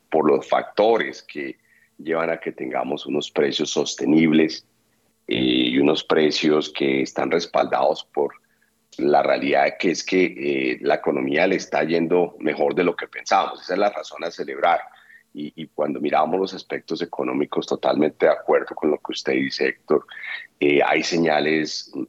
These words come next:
mucho más positivas. Estamos cerrando el mes de enero con indicadores de consumo, eh, quiere decir de que las economías se están moviendo, de que a la gente le está yendo bien,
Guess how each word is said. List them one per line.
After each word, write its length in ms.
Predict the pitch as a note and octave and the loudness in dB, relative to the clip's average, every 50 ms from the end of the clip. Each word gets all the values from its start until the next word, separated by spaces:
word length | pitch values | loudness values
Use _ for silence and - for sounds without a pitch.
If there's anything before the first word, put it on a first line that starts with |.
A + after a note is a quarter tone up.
| _ _ - | _ _ -8
mucho 300 | D#2 E2+ E2 - - D#2+ | -4 -4 -4 -2 0 2
más 200 | D#2 D2+ - - | 2 2 0 0
positivas. 800 | - E2 D#2+ - E2+ - - G2+ G2 F#2 F2+ F2+ F2+ - - - - _ _ - - _ _ _ - | -2 -2 -2 -2 -4 -4 0 2 4 4 4 2 0 -6 -16 -20 -20 _ _ -20 -20 _ _ _ -20
Estamos 480 | - - - D#2+ D2 C#2+ D2 D#2 - | -18 -8 -4 -4 -2 -2 -2 -4 -4
cerrando 460 | D#2 D2+ D2 D2+ C#2+ C#2+ C#2+ C#2 D2+ | -6 -8 -6 -6 -6 -4 -4 -4 -2
el 60 | D2+ D2 | -2 0
mes 220 | D#2 D2+ D2 C#2 | 0 -2 -2 -2
de 100 | D#2+ D2+ | -2 0
enero 340 | D#2 D#2 D2+ D2 D2+ D#2 - | 2 2 2 2 0 0 -2
con 220 | - - C#2 C#2+ | -2 -2 0 0
indicadores 920 | C#2+ C#2 C2+ C#2 - - - - A1+ A#1 C2 C2+ C#2 D2 D2 C#2+ - - - - - - _ _ - | 0 0 -2 -4 -4 -2 0 2 2 4 2 2 2 2 2 0 -2 -8 -14 -18 -20 -20 _ _ -2
de 180 | D2+ F#2 - | -2 0 0
consumo, 800 | - - D2 - C#3 - - G#2+ G#2 F#2 F2+ F2+ F#2 F2+ F2+ - - - | 0 0 2 2 2 2 4 4 4 4 4 2 0 0 -4 -10 -12 -8
eh, 320 | - D2 D2 C#2+ C#2+ - - | -4 -2 -2 -2 -2 -4 -4
quiere 240 | - E2 D#2 D#2 D#2 | -2 0 0 2 2
decir 320 | D2+ C#2+ - - D2+ C#2 C2+ | 2 0 0 0 -2 0 0
de 120 | D2+ D2+ | 0 0
que 80 | - D2+ | 0 0
las 200 | D2 C#2+ - D2+ | 0 0 -2 -4
economías 480 | - - D2 C#2 C2+ C#2 C#2 C#2+ C#2 | -6 -4 -2 -2 0 0 -2 -2 -2
se 80 | - D2+ | -2 -4
están 320 | - - - D2+ D2 C#2+ | -2 -2 0 0 0 0
moviendo, 640 | D2 D2 D2 E2 F2+ F2+ F2 F2 E2 F2 E2+ E2 - _ - - - - _ _ _ _ D#2+ | 0 2 2 4 4 4 4 4 4 2 2 2 -2 _ -20 -20 -20 -20 _ _ _ _ -2
de 160 | D#2+ D#2+ - | -2 -2 -2
que 180 | - - D2+ | 0 2 2
a 60 | C#2+ C#2 | 4 4
la 160 | C2+ C2+ C#2+ | 2 0 0
gente 520 | D2+ C#2+ C2 - - D2+ D2+ D2+ D2+ D2 | -2 -4 -4 -4 -2 0 2 2 2 0
le 60 | C#2+ | 0
está 240 | C2+ - - - C#2 | -2 -6 -6 -4 -4
yendo 300 | C2+ C#2+ D2 C#2+ C#2+ C2+ | -2 -2 0 0 0 0
bien, 420 | D2+ F#2+ G2+ G#2 G2+ F#2+ - - | 2 2 2 2 2 0 -4 -6